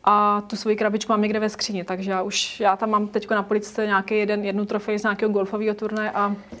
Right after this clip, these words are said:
a jinak to mám jako uklizený, no. Je, je to fakt, jak jsme se bavili předtím, ro-, než jsme to začali nata-, teďko nahrávat, tak já vlastně to mám tak, že se moc jako nekoukám dozadu a moc nespomínám vlastně na ty věci. Jako, že to všechno bylo krásný, ale život jde dál a spíš se koukám na to, co je přede mnou. Takže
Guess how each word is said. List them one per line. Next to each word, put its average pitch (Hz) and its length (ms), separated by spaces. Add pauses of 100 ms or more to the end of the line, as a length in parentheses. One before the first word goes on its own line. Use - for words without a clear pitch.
(440)
a 208 80
jinak 214 200
to 220 80
mám 214 160
jako 220 200
uklizený, 226 500
no. 175 280
Je, 226 200
je 240 80
to 254 100
fakt, 247 180
jak 240 120
jsme 240 120
se 240 100
bavili 226 200
předtím, 233 320
ro-, 226 180
než 233 180
jsme 233 140
to 226 100
začali 226 340
nata-, 233 440
teďko 226 260
nahrávat, 220 460
tak 220 200
já 220 240
vlastně 220 280
to 226 80
mám 226 180
tak, 220 160
že 226 260 (380)
se - 140
moc 226 260
jako 233 220
nekoukám 226 500
dozadu 220 340
a 240 60
moc 220 400
nespomínám 214 760
vlastně 190 320
na 185 100
ty 202 140
věci. 196 300
Jako, 202 180
že 226 100
to 233 120
všechno 233 260
bylo 220 160
krásný, 226 520
ale 220 300
život 220 260
jde 220 120
dál 214 240
a 214 40
spíš 214 180
se 233 100
koukám 214 260
na 214 100
to, 214 100
co 214 120
je 226 60
přede 220 260
mnou. 180 220
Takže 196 440